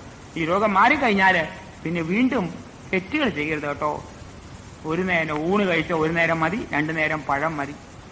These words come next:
കൂടുതലായിട്ട് ഭക്ഷണം കഴിച്ചിട്ട് ഇനിയും ആസ്മ ഉണ്ടാക്കരുത്. ആസ്മ ഉണ്ടാക്കിയ ബുദ്ധിമുട്ടാണ്,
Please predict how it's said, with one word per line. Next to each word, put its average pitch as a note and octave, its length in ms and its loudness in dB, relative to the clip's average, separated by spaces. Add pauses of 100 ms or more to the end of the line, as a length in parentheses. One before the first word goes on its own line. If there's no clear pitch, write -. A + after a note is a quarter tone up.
(120)
കൂടുതലായിട്ട് E3+ 420 -2
ഭക്ഷണം E3+ 400 -4
കഴിച്ചിട്ട് D#3+ 260 -4
ഇനിയും G#3+ 260 0
ആസ്മ F3+ 320 4
ഉണ്ടാക്കരുത്. F3+ 480 4 (580)
ആസ്മ E3+ 220 4
ഉണ്ടാക്കിയ F#3 300 4
ബുദ്ധിമുട്ടാണ്, F#3 600 2